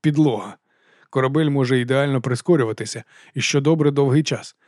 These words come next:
Він тримав півтора G цілих чотири роки. Але ж вони не очікують від мене просто увімкнення двигунів і політ по колу, аби підтримувати гравітацію для лабораторії, ге ж? Я дивлюся на кожний зразок обладнання і намагаюся відпустити думки.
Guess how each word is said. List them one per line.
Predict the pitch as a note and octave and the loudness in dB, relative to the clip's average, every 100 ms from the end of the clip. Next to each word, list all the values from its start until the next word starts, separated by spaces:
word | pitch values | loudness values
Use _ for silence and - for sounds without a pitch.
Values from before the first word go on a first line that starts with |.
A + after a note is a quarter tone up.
| _ _ - | _ _ -2
Він | C#3 | 0
тримав | C3 C3+ C3 | 2 2 2
півтора | A#2+ C3 A#2+ C3 C3 | 2 0 2 0 0
G | B2+ D#3 A#2+ - _ | 2 2 2 -2 _
цілих | - E3+ D#3+ | 0 4 4
чотири | - C#3+ E3+ E3+ | 0 0 2 4
роки. | E3+ - - - _ _ _ _ | 2 -2 -10 -16 _ _ _ _
Але | B2+ C#3 | 0 2
ж | B2 | 2
вони | C#3 C#3 | 2 2
не | C#3 | 2
очікують | C3+ B2 F#3+ C#3 A#2 | 2 2 2 0 -2
від | A#2+ | -4
мене | A#2+ B2 A#2 | -4 -4 -2
просто | B2+ C3 - B2+ | 0 0 0 0
увімкнення | B2 B2+ A#2+ B2 A#2+ A#2 | 2 0 0 -2 -2 -2
двигунів | A#2+ A#2 C#3+ F#3 C#3 | 0 0 2 2 2
і | |
політ | A#2+ B2+ B2+ | 0 0 0
по | - | -2
колу, | A#2 D#3 C#3+ | -2 0 2
аби | A#2+ B2 | 0 -2
підтримувати | A#2 C3+ - C#3 B2 A#2+ A#2 | -4 -4 -2 -2 -2 -2 -2
гравітацію | A2 C3 B2 C3+ A#2+ B2 | -2 -2 -2 -2 -2 -2
для | C3 C3+ | -2 0
лабораторії, | B2+ B2+ C3+ C3+ B2 G2+ G#2 | 2 2 2 0 -2 -6 -6
ге | G#2 C#3+ | 0 0
ж? | D3 - _ _ _ _ _ _ - | -2 -10 _ _ _ _ _ _ -4
Я | C3 | 0
дивлюся | C#3+ D3 C#3 C3 | 2 4 2 2
на | C3 | 0
кожний | D3 A#2+ C3 | 0 0 0
зразок | A2+ B2+ A#2+ A#2+ | 0 0 2 0
обладнання | B2+ D3 D#3 C#3 B2+ | 0 0 0 0 -2
і | A#2+ | -2
намагаюся | B2 B2 C#3+ C#3 - | -2 -2 0 0 0
відпустити | B2+ B2 C3+ - C3+ C3 | -2 -2 -4 -2 0 0
думки. | B2+ B2 - - | 0 -2 -6 -18